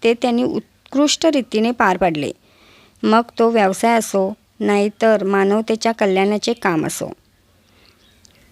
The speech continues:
स्वतः नोबेल हे अत्यंत अबोल, लाजाळू व शांतताप्रेमी होते.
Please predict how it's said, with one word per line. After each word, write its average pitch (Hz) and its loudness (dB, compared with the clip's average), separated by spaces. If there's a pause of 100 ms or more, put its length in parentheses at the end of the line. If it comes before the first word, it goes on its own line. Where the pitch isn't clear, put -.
स्वतः 294 4
नोबेल 277 6
हे 277 2
अत्यंत 294 0
अबोल, 208 0 (180)
लाजाळू 202 2 (100)
व 233 0
शांतताप्रेमी 226 0
होते. 220 -2